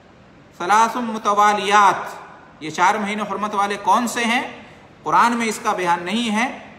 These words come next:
हदीस में आप सल्लल्लाहु अलैहि वसल्लम ने ये बयान फरमाया है कि इन चार महीनों में से जो हुर्मत वाले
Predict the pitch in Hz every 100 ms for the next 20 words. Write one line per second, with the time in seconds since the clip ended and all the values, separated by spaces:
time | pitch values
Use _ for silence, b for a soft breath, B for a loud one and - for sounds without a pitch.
0 | - 160 254 269 254 202 208 - 190 185
1 | 180 - 180 170 170 226 285 - - -
2 | - - 190 165 170 175 156 147 143 135
3 | 120 107 - - - - - 202 214 208
4 | 240 247 - 185 202 226 214 180 180 185
5 | 214 226 190 170 - 175 175 151 143 165
6 | 214 208 160 147 143